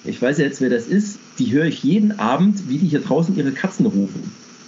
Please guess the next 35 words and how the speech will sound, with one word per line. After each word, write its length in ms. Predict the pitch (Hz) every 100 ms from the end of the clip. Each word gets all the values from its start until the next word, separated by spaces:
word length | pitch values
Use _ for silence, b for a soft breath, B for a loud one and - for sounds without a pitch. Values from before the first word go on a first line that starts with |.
| - -
Grüße 200 | 131 139
gehen 160 | 120 127
raus, 220 | 143 147
wenn 80 | 107
du 80 | -
zuhörst, 480 | 143 151 180 185 - - - -
welcome, 500 | 113 127 113 92 90 -
ne? 180 | 113
Ich 140 | - 120
wohne 280 | 127 135 -
da 100 | -
hinten. 420 | 110 131 - - - - B B B - - - - - - - - -
Ich 120 | -
höre 120 | 156 196
die, 160 | 247 - -
das 160 | 135 151
heißt, 220 | 180 180
die 60 |
müssen 240 | 170 185 214
einfach 260 | 208 226 226
nur 100 | 208
ums 180 | 202 175
Haus 200 | 160 160
gehen 140 | 151
und 140 | 208 -
einfach 340 | 220 208 180
mal, 240 | 175 180
wenn 140 | 165 160
sie 100 | 151
ihre 140 | 123
Katze 320 | - 175 -
suchen, 260 | 147 165 156
einfach 160 | 139 135
mal 100 | 127
gucken. 340 | 160 -